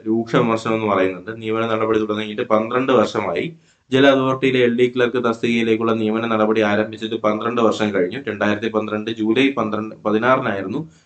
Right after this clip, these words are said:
ഈ തസ്തികയ്ക്കായിട്ട് അപേക്ഷാ വിജ്ഞാപനം പ്രസിദ്ധീകരിച്ചത്. പതിനൊന്നായിരം പേര് അപേക്ഷ നൽകി. യോഗ്യതയുമായി ബന്ധപ്പെടുത്തിയിട്ടുള്ള കോടതി നടപടികളെ തുടർന്നുകൊണ്ട് തിരഞ്ഞെടുപ്പ് പരീക്ഷകൾ വർഷങ്ങളോളം തടസ്സപ്പെട്ടിട്ടുണ്ടായിരുന്നു. അപ്പൊ അങ്ങനെയുള്ള വിഷയങ്ങൾ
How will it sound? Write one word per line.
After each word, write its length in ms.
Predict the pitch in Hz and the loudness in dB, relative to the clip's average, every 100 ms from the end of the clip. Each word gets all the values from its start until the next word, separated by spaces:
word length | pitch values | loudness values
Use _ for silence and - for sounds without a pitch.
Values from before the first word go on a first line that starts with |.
| _ | _
ഈ 100 | 156 | 2
തസ്തികയ്ക്കായിട്ട് 640 | 156 - 135 131 123 123 | 2 4 2 4 4 6
അപേക്ഷാ 400 | 113 107 113 110 | 4 4 0 0
വിജ്ഞാപനം 520 | 117 110 110 110 110 104 | 0 0 2 2 2 -2
പ്രസിദ്ധീകരിച്ചത്. 680 | 104 107 101 87 - 127 - | -4 -2 -2 -4 -8 -14 -6
പതിനൊന്നായിരം 580 | 104 110 120 123 123 123 | 0 0 0 2 2 0
പേര് 140 | 120 | 0
അപേക്ഷ 320 | 107 104 107 117 | 2 2 2 0
നൽകി. 400 | 107 110 170 - _ _ _ 120 | -2 0 -6 -6 _ _ _ 4
യോഗ്യതയുമായി 540 | 127 135 143 147 151 | 6 8 6 6 2
ബന്ധപ്പെടുത്തിയിട്ടുള്ള 720 | 147 127 131 127 131 127 120 | 0 0 0 0 0 0 0
കോടതി 440 | 120 117 120 120 127 | 0 2 2 4 2
നടപടികളെ 520 | 113 113 113 117 113 | 2 2 2 0 0
തുടർന്നുകൊണ്ട് 500 | 110 107 110 107 101 123 | 2 2 2 0 -6 -6
തിരഞ്ഞെടുപ്പ് 440 | 110 113 123 127 135 | -2 0 0 0 2
പരീക്ഷകൾ 480 | 123 110 110 117 110 | 2 2 0 2 4
വർഷങ്ങളോളം 680 | 107 110 123 127 123 110 104 | 2 2 2 4 4 4 -2
തടസ്സപ്പെട്ടിട്ടുണ്ടായിരുന്നു. 1040 | 95 98 110 110 107 95 87 85 87 123 117 | -6 -4 -6 -4 -4 -4 -4 -6 -8 -14 -14
അപ്പൊ 160 | 117 | -6
അങ്ങനെയുള്ള 400 | 120 135 139 139 | -4 0 0 2
വിഷയങ്ങൾ 580 | 135 127 135 131 131 135 | -2 -4 -4 -2 -2 -4